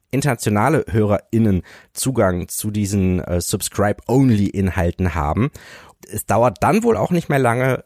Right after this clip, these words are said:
wenn man dieser Pressemitteilung von Spotify glauben kann, dass dann auch in anderen Ländern die Podcast-AnbieterInnen ihre, äh, Podcast-Abos über Spotify einrichten können.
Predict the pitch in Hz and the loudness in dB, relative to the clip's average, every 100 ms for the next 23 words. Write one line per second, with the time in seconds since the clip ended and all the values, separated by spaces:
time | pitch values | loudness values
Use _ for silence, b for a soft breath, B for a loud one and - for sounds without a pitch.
0 | - 82 104 104 101 101 - 101 - 92 | -10 -2 0 0 0 -2 -2 -4 -2 -4
1 | - - 82 - 78 - 82 - - 78 | -2 -2 -2 -2 -6 -4 -6 -6 -4 -2
2 | 80 71 76 82 - - 78 80 B B | 0 -2 0 -2 -2 -2 0 -2 B B
3 | B - 101 104 82 - 101 - 117 120 | B -6 -2 -2 -4 -2 -2 2 2 4
4 | 98 90 82 82 - _ - 87 85 - | 4 2 2 0 -4 _ -8 -6 -4 -4
5 | - - 78 - 85 87 85 - 90 85 | -4 -4 -4 -4 -4 -2 -4 -2 0 2
6 | - 87 90 80 85 82 82 B B B | 0 0 2 4 4 4 2 B B B
7 | 92 - - - 90 - 76 85 85 87 | -4 -4 -8 -4 -4 -4 -4 -4 -4 -2
8 | 85 - - - 82 - 80 - 80 92 | -2 -2 -4 -4 -4 -2 -4 -2 0 2
9 | 76 - 78 - 69 | 0 -4 -8 -6 -6